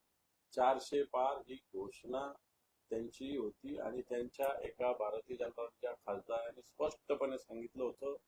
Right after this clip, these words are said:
राज्य घटना पद-, अनंत कुमार हेगडे नाव त्यांचं, खासदार आहे, जबाबदार आहे.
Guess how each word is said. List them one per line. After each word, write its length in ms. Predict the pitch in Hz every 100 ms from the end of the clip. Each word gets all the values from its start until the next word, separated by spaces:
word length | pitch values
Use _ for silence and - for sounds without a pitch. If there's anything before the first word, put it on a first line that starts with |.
| _ _ _ _ _ _
राज्य 380 | 98 110 127 160
घटना 440 | 131 127 131 135 135
पद-, 240 | 120 -
अनंत 440 | 110 127 143 143 139
कुमार 280 | 131 131 131
हेगडे 420 | 123 98 98 127
नाव 220 | 131 131 131
त्यांचं, 520 | 127 - - 135 131 - _
खासदार 440 | 95 104 107 131 135
आहे, 240 | 135 143
जबाबदार 640 | 135 104 113 117 117 135 139
आहे. 300 | 139 127